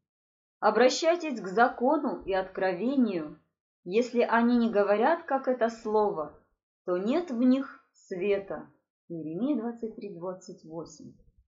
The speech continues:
Пророк, который видел сон, пусть и рассказывает его как сон, а у которого моё слово, тот пусть говорит слово моё верно.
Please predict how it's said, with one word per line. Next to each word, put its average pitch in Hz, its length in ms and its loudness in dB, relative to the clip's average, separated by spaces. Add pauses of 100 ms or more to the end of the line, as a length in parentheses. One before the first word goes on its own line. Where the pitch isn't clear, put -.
(420)
Пророк, 247 460 8
который 247 380 2
видел 214 320 0
сон, 208 680 -4 (320)
пусть 220 300 -6
и 220 60 2
рассказывает 226 760 2
его 185 260 -2
как 320 200 -6
сон, 175 560 -6 (560)
а 190 140 4
у 220 60 0
которого 262 680 0 (180)
моё 170 540 0
слово, 220 720 -4 (280)
тот 208 200 -4
пусть 233 220 -2
говорит 220 500 2
слово 240 380 2
моё 233 300 4
верно. 202 760 0